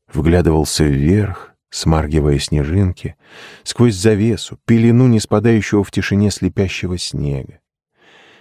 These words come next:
Я видел высокие окна отеля, огни, тень. «Как там у них?» —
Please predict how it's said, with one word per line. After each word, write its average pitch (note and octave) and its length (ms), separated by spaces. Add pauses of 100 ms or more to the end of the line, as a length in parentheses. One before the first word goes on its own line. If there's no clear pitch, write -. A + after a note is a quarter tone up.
(160)
Я B2 160
видел D#3 260
высокие C#3+ 520
окна B2+ 380
отеля, F#2+ 760 (420)
огни, E2+ 540 (360)
тень. E2 520 (1120)
«Как A#2+ 260
там E2 200
у - 20
них?» — - 480